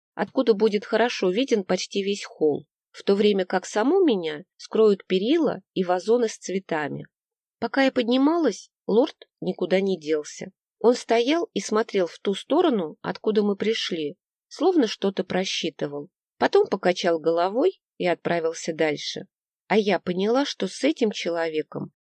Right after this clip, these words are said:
надо быть не просто осторожной,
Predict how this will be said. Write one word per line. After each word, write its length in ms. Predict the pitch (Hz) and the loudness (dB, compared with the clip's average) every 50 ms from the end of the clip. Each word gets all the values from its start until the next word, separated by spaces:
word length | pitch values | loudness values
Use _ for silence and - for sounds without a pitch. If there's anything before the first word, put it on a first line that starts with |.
| _ _ | _ _
надо 280 | - 180 202 190 190 185 | -2 -2 0 0 0 -2
быть 340 | 170 190 202 196 - - - - | 0 0 0 0 -2 -6 -10 -4
не 180 | 190 190 190 | -2 -2 -2
просто 540 | - - - 294 392 - - - 214 175 - _ | 0 0 0 0 0 0 -2 -4 -6 -6 -4 _
осторожной, 880 | 170 185 - - - 185 202 196 180 160 151 143 - 147 147 151 151 | -4 -6 -4 -4 -2 -2 0 0 0 0 -2 -4 -4 -6 -8 -8 -8